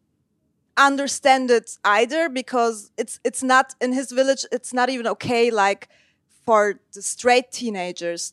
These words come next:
to make out and stuff because they're, like, really conservative. But he has this, you know, uh,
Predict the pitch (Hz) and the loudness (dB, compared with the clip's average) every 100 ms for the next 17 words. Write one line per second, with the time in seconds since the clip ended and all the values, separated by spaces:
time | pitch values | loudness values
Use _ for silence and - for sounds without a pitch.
0 | - 185 165 156 156 147 - - 156 294 | -14 -14 -14 -16 -12 -12 -8 -4 -2 -2
1 | - - 247 262 - 294 415 - - 190 | -6 -10 -8 -8 0 2 2 -2 -14 -12
2 | 196 180 196 180 170 151 _ 196 190 170 | -14 -12 -8 -8 -8 -10 _ -20 -20 _
3 | 196 180 196 233 233 311 330 _ _ _ | _ _ _ -14 -12 -10 -12 _ _ _
4 | _ _ _ - 240 - 262 254 254 240 | _ _ _ 0 0 2 0 4 6 4
5 | - 233 208 - - - _ _ _ _ | 2 0 0 -2 -8 -12 _ _ _ _
6 | 202 180 185 339 359 - 214 202 196 185 | -6 2 6 6 4 2 4 6 6 4